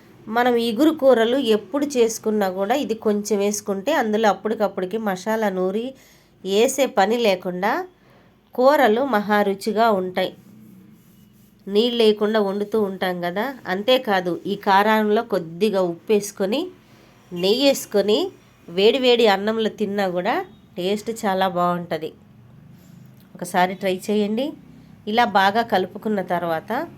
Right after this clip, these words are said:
ఇంకా కలపాలంటే ఇంకా కలపొచ్చు. దీన్ని ఎక్కడ ఉండలు లేకుండా మనం ఆముదం వేసాం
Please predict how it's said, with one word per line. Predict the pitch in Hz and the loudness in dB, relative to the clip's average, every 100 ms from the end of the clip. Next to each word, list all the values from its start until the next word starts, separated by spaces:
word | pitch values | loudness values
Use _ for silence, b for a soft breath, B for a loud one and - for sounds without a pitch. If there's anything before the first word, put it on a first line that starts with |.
| - - - - - - - - - - - - - - - - - - - - - - - | -20 -20 -20 -20 -20 -20 -20 -20 -20 -20 -20 -20 -20 -20 -20 -20 -20 -20 -20 -20 -20 -16 -8
ఇంకా | 240 247 294 302 269 | -4 4 6 6 4
కలపాలంటే | 233 220 226 208 214 320 226 | 2 4 4 4 2 0 0
ఇంకా | 214 240 226 | 0 0 0
కలపొచ్చు. | 196 190 185 - 190 | -2 -2 -6 -6 -4
దీన్ని | 214 226 302 349 220 196 | -2 -2 -4 -6 -6 -6
ఎక్కడ | - 269 254 202 | -2 0 0 0
ఉండలు | 220 226 202 | 0 2 2
లేకుండా | 196 196 220 226 | 0 -4 -4 0
మనం | 196 196 190 | 0 2 2
ఆముదం | 220 226 202 | 0 0 0
వేసాం | 185 180 175 | -2 -4 -8